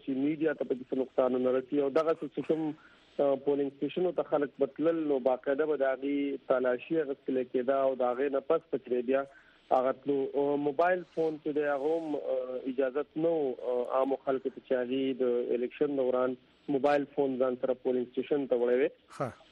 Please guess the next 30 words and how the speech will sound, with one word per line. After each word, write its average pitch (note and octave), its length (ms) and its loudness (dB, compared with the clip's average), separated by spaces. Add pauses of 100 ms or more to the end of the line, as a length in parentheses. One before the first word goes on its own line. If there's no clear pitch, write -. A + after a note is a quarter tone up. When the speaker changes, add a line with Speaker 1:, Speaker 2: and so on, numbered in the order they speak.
Speaker 1:
خو E3 400 4
زه F#3+ 60 -2
به F#3+ 100 -2
تاسو F#3+ 280 -4
دا F3+ 120 2
خبره F3+ 260 -2
وکړم D#3 340 -4
چې D3 240 -8
په D#3 60 0
دې E3 260 -4
کې E3+ 80 -4
بیا، D#3+ 260 2 (100)
آه، C#3 280 0
بعضې D#3+ 360 2 (100)
قبایلي، C#3+ 680 -2
آه، B2+ 100 0 (140)
ټیمو E3 300 0
کې D3 140 -4
کوم D#3 240 -2
زنانه C#3 340 2
به F3+ 100 0
چې - 120 -8
راتلې، C3 360 -2 (580)
نو C#3 300 0 (120)
زیاتره D3+ 460 0
زنانه F3 500 0
په E3 160 -4
بعضې D#3 360 0
ځایونو D#3+ 200 -2
کې D#3 160 -6